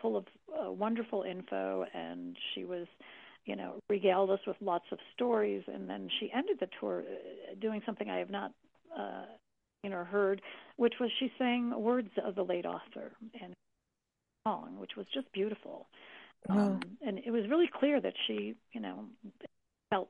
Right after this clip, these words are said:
Speaker 1: very strongly and passionately about, uh, telling the story.
Speaker 2: You know, that to me is when you get to have those kind of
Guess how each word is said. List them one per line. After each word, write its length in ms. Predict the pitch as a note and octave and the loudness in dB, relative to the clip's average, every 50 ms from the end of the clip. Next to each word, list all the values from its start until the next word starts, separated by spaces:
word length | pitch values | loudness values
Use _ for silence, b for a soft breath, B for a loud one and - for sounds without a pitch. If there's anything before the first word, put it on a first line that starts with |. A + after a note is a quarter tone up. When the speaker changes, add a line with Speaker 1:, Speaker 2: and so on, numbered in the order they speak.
| - | -4
Speaker 1:
very 240 | G#3+ G3 G3 G3+ F#3+ - | -4 -2 0 0 -2 -2
strongly 380 | - - G3 G3 G3 F#3+ G3 G3 | -4 -4 -4 -4 -4 -4 -6 -6
and 100 | F#3 F3+ | -6 -6
passionately 920 | - G3+ F#3 F#3 - - G#3+ G3 - - - G3+ - G#3+ F#3+ G3 G#3+ - - | -4 -4 -4 -4 -6 -6 -8 -8 -8 -8 -10 -8 -6 -6 -4 -4 -6 -6 -8
about, 380 | A3+ - - E3+ E3 F3 G3 - - - b b b b b b b b b b - | -8 -6 -6 -6 -4 -6 -6 -8 -10 -20 b b b b b b b b b b -10
uh, 300 | - F#3 F#3+ F#3+ F#3+ F#3+ - - - - | -8 -6 -4 -4 -6 -6 -8 -6 -2 2
telling 300 | G#3+ A3 G#3 G3+ F#3+ F#3 | 4 4 4 4 0 0
the 100 | F#3+ F#3+ - | -2 -4 -4
story. 400 | - - F3+ E3+ E3 - A#2+ - - - _ _ _ _ _ _ _ _ _ _ _ _ _ _ _ _ _ _ _ _ _ _ _ _ _ - - _ | -4 -6 -6 -4 -6 -8 -10 -14 -16 -18 _ _ _ _ _ _ _ _ _ _ _ _ _ _ _ _ _ _ _ _ _ _ _ _ _ -20 -10 _
Speaker 2:
You 160 | - C4+ A#3+ B3+ | 10 12 12 12
know, 100 | B3+ A#3 | 12 12
that 300 | G#3 A#3 A#3 B3 C4 - _ _ - | 12 12 12 12 12 12 _ _ 6
to 100 | - A#3 | 8 10
me 200 | A#3 A3+ A3+ G#3+ | 12 12 12 12
is 180 | G#3 G3 - A3 | 12 12 10 6
when 220 | G#3+ G3 A3+ A3+ G#3+ | 10 10 10 12 10
you 120 | A3 G#3 | 8 8
get 260 | G3 - A#3 A#3 A#3+ | 12 12 12 12 12
to 280 | - A#3 A3 G3+ G3+ F#3+ | 12 12 12 12 12 12
have 320 | F#3 G#3+ A3 G#3+ F#3+ F#3+ | 12 10 10 10 10 12
those 240 | G3 G#3 G#3 A3+ G#3+ | 12 12 12 12 12
kind 380 | - - A3 A3 G#3+ G#3 G3 G3 | 8 4 6 6 6 8 10 10
of 220 | G3 F#3+ F3+ F3 | 10 10 10 6